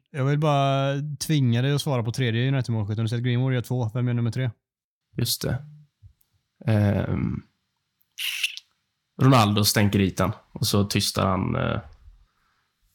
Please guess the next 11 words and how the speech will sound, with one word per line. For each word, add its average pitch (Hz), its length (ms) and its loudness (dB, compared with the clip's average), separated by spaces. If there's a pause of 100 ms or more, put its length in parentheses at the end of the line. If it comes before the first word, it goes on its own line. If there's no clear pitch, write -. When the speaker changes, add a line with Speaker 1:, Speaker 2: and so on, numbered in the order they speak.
(200)
Speaker 2:
hatarna 104 540 2
inom, 101 440 2 (420)
inom 101 340 0
citationstecken. 101 680 -4 (640)
Speaker 1:
<laughs> - 680 -10
Okej. 127 540 -2 (240)
Yes, 156 360 0 (120)
Micke, 151 240 -2 (460)
vad 143 120 -2
blir 143 120 0
det? 151 140 0